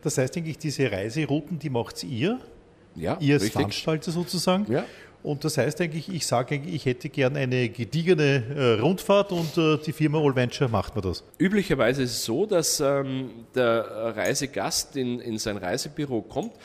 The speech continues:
Speaker 2: und die fragen dann bei uns an, der Kunde hat, äh, so und so lange Zeit, möchte das und das sehen und dann machen wir immer Package.
Speaker 1: Dann
Speaker 2: Ent-
Speaker 1: baut ihr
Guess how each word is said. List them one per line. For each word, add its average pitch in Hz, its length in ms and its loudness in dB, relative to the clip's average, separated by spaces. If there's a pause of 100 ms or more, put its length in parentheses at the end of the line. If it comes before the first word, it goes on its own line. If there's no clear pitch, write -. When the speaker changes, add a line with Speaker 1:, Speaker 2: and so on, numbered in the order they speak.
(360)
Speaker 2:
und 160 480 -2
die 156 80 -2
fragen 123 320 0
dann 131 200 -4
bei 110 120 -2
uns 120 240 -4
an, 120 260 -4 (320)
der 117 140 0
Kunde 131 500 -6
hat, 101 380 -4 (280)
äh, 113 400 0
so 117 180 -2
und 110 100 -2
so 117 100 -2
lange 98 300 -2
Zeit, 151 500 -2
möchte 127 300 -6
das 123 200 -4
und 120 160 -8
das 98 220 -4
sehen 131 340 -2
und 127 220 -10
dann 123 260 -4 (280)
machen 107 320 -8
wir 107 40 -6
immer 110 140 -6
Package. - 440 -12
Speaker 1:
Dann 113 80 -4
Speaker 2:
Ent- 117 80 -2
Speaker 1:
baut 104 220 0
ihr 104 160 0